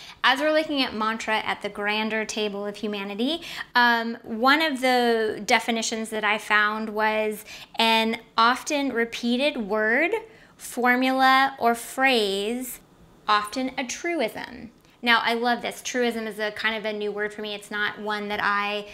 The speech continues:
have in my everyday vocabulary or vernacular, but I love it and I may kind of adopt it. So a truim-, truism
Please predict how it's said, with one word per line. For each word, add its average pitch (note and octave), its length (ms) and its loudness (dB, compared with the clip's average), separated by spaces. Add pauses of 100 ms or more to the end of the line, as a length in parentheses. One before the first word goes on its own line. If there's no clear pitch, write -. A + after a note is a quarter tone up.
(200)
have G#3 480 -2
in G#3 260 -8
my G3+ 320 -6
everyday G#3 480 -2
vocabulary G#3 880 -2
or A#3+ 60 0
vernacular, A3+ 680 -6 (260)
but A#3 160 2
I A#3 200 6
love A3 340 0
it G#3 120 -2
and G#3 200 -4
I G#3 100 -4
may G#3+ 320 -4
kind G#3+ 300 -2
of G#3 80 -6
adopt C#4 480 -4
it. - 240 -4 (360)
So C4+ 180 2
a B3 180 0
truim-, D4 440 -2 (120)
truism A3+ 640 0